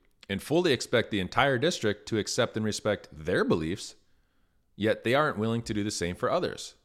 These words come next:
So that's a one-sided, hypocritical view. He said that no teacher should push their ideology on students, according to state guidelines. However,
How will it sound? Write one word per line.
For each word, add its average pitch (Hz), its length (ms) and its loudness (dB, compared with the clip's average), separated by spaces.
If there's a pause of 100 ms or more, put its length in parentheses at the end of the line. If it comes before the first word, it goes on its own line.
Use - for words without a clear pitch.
(100)
So - 180 -4
that's 90 320 -4
a 87 80 0
one-sided, 87 580 -2 (220)
hypocritical 95 540 -6
view. 139 240 -6 (760)
He 170 100 -4
said 208 240 0
that 123 140 4
no 131 240 4
teacher 143 380 -2
should - 240 -2
push 120 220 0
their 101 200 4
ideology 95 560 2
on 87 100 -2
students, 87 580 -2
according 95 340 -4
to 82 60 -6
state 82 300 -4
guidelines. 85 480 0
However, 98 520 0